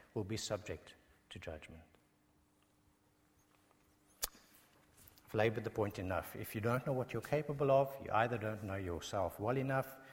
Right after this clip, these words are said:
or you just haven't been around long enough. Apart from God, ruin and misery marks our way. We've seen how we're indicted because sin rules our relationship with God.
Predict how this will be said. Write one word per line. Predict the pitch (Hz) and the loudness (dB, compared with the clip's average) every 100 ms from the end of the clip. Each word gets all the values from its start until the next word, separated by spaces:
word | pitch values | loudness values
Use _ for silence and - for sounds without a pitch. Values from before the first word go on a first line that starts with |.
| - - | -20 -6
or | 135 | -2
you | 110 90 | -2 -2
just | 90 85 | -4 -6
haven't | 90 92 92 | -6 -8 -8
been | 104 | -6
around | 107 123 113 87 | -4 -2 -2 -4
long | 78 73 | -8 -10
enough. | 73 76 - - _ _ _ _ _ _ - - - - _ _ _ _ _ _ - - - | -12 -14 -18 -20 _ _ _ _ _ _ -20 -18 -18 -18 _ _ _ _ _ _ -20 -16 -8
Apart | 104 135 131 - | 4 8 8 8
from | 127 | 2
God, | 110 120 123 107 | 4 8 8 6
ruin | 110 123 120 104 | 4 6 4 2
and | 110 107 | 0 0
misery | 107 104 98 90 | -2 -2 -2 -2
marks | 90 92 87 - - | 0 0 -2 -8 -8
our | 92 85 | -4 -4
way. | 76 73 82 - - _ - - - - _ _ _ _ _ _ _ _ - _ _ - _ | -4 -8 -10 -16 -20 _ -12 -12 -14 -20 _ _ _ _ _ _ _ _ -20 _ _ -20 _
We've | - 120 | -2 2
seen | - 165 | 4 10
how | 156 | 12
we're | 147 | 12
indicted | 143 135 131 139 - 135 | 10 10 10 8 6 0
because | 117 127 131 - | -2 2 2 2
sin | - 156 127 | 4 4 6
rules | 113 151 160 156 | 6 6 6 2
our | 139 135 | 2 4
relationship | 131 120 127 131 - - - | 4 2 0 -4 -6 -8 -8
with | 110 - | -8 -2
God. | 90 76 | -2 -2